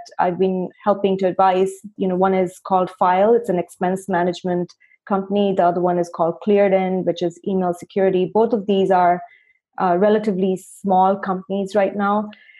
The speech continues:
And my, I think, central advice to them has been focus on figuring out where you can partner to complete a solution in the market. So what I mean by that is,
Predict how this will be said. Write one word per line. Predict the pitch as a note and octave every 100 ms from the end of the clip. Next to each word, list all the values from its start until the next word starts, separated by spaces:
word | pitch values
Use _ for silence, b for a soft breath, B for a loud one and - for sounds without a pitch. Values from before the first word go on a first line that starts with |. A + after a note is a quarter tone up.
| B -
And | A#3 A#3
my, | B3+ C4 B3+ - -
I |
think, | G#3 A3 G#3+
central | - A3 A3 G#3+ A3 G#3 -
advice | F#3 F#3 F3+ F#3+ F#3+
to | G3+
them | F3+ F#3 F#3
has | F#3 E3+ E3+
been | F#3 F3+ F3+ - b b
focus | A3+ A3+ A#3 A3+
on | G#3 G3 - _ -
figuring | G#3+ G#3+ G#3 G3+
out | F3+ F3+ F3 - - _ -
where | F3 G3 G3 G3+
you | G3
can | F#3+ G3 F#3 F3+ -
partner | F#3 F#3 G3 F#3+
to | G3 -
complete | F#3+ F#3+ G3+ G#3+ G3
a |
solution | F#3+ F#3+ F3 G3 - G3
in | F3+
the | E3+
market. | E3+ E3+ F3 - - - _ _
So | G3+ F#3 F3+ F3 - -
what | G3+
I | G#3
mean | A#3 B3+
by | G#3+ F#3+
that | F#3+ F3+ -
is, | F3+ F3 F3 F3